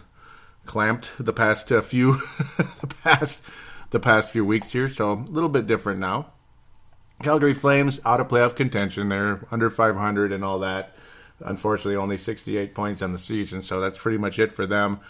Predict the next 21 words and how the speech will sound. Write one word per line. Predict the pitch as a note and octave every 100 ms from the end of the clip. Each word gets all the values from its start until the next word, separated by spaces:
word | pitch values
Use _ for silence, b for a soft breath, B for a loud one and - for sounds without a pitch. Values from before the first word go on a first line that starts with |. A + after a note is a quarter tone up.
| B B
So | -
Backstrom | F#2+ G#2+ G#2 - G2 G2
attempting | E2+ - A2+ G2+ G2
to, | G2 F#2
uh, | F#2 F2+
play | - G#2+ F#2+
spoiler | - G#2+ G#2+ G2+
for | -
the | F2+
Wild | F2+ B2+ B2 F#2+
here, | F2 D#2 - D3+
and | A2+
he's | A2
gonna | A2+ G#2+
give | F#2+ G#2+
us, | A2 -
he's | A2 G2
gonna | A2+
give | A2 G#2+
his | F#2+
damnedest. | A2 A#2+ F#2+ F#2